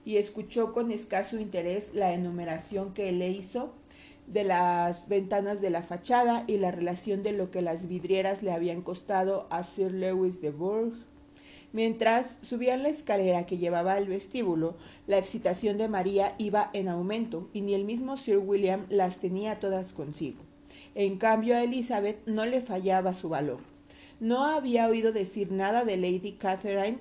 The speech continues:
que le hiciese creer que poseía ningún talento extraordinario ni virtudes milagrosas, y sabía que la mera majestuosidad del dinero y de la alcurnia no le haría perder la calma. Desde el vestíbulo de entrada,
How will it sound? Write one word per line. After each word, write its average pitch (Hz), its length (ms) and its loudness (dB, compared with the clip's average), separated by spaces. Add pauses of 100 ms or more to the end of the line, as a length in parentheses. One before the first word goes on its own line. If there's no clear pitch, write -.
que 220 120 2
le 196 100 4
hiciese 196 480 2
creer 180 380 2
que 220 100 0
poseía 190 560 0
ningún 202 500 -2
talento 196 440 -2
extraordinario 175 920 -2
ni 196 140 -2
virtudes 175 500 -4
milagrosas, 185 640 -2 (440)
y 220 120 -2
sabía 226 440 6
que 247 120 4
la 226 140 6
mera 214 280 2
majestuosidad 180 880 -2
del 208 220 -4
dinero 185 500 0
y 190 120 -6
de 175 120 2
la 165 160 2
alcurnia 180 720 -2
no 208 200 -2
le 233 120 2
haría 214 380 2
perder 170 400 0
la 151 140 -2
calma. 139 360 -4 (840)
Desde 208 440 4
el 202 100 2
vestíbulo 240 680 0
de 165 100 0
entrada, 160 580 -2